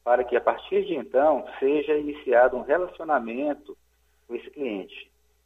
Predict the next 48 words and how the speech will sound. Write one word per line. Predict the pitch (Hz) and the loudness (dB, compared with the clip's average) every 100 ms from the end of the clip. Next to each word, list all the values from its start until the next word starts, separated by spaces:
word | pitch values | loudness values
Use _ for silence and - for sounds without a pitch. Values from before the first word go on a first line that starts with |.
| _ - | _ -12
né? | 95 131 _ _ | -12 -12 _ _
A | - | -4
partir | - - 101 | -2 -2 0
daí, | 98 104 139 - - - - | 2 4 2 -2 -8 -18 -8
é, | 101 95 92 92 92 104 - | -2 2 2 0 -2 -8 -8
nós | 110 104 | -8 0
vamos | 127 135 | 2 2
fazer | 113 101 | 0 -2
contato | - 101 - 87 - | -2 -4 -2 -2 -2
com | 117 | 0
ele, | 127 147 | 2 0
a | |
partir | 110 - 95 | -4 -10 -8
dessa, | 95 95 - _ _ _ | -4 -4 -6 _ _ _
do | _ | _
primeiro, | 101 98 104 92 95 | -4 2 2 2 -4
desse | 95 | -10
primeiro | - 90 95 | -10 -10 -8
contato, | - 113 113 135 - - - _ _ _ | -8 -4 0 0 -4 -18 -20 _ _ _
nós | 101 | -6
vamos | 98 127 113 | 0 0 0
à | |
empresa, | 104 - 107 127 131 - - | -2 -2 0 2 2 -6 -6
vamos | 110 113 | -6 0
aplicar | 131 170 - - 135 156 147 | 2 2 -4 -4 2 2 2
um | 120 | -2
diagnóstico, | 110 104 95 92 107 131 - - - 87 _ _ _ - | -4 -4 -4 -2 0 0 -2 -14 -20 -20 _ _ _ -10
né, | 104 | -8
que | 113 110 | -8 -12
consta | - 117 117 110 | -6 -4 -4 0
de | 107 | 0
algumas | 98 127 123 - | 0 -2 -6 -6
perguntas, | 110 92 104 135 131 95 95 | -8 -6 -6 -6 -6 -8 -8
é | |
um | 98 | -10
sistema | - _ 101 98 | -12 _ -10 -6
online | 92 104 107 | -2 -2 -2
que | 104 | -8
consta | - 110 - | -16 -16 -14
de | 98 | -6
algumas | 92 123 139 - | -6 -6 -12 -12
perguntas | 107 95 104 113 107 95 | -16 -14 -12 -10 -12 -14
relacionadas | - 104 107 101 101 101 | -10 -8 -6 -6 -6 -6
aos | 95 - | -10 -12
temas | 95 95 | -18 -20
que | - | -20
eu | 98 | -14
falei, | 98 95 95 85 | -8 -4 -4 -6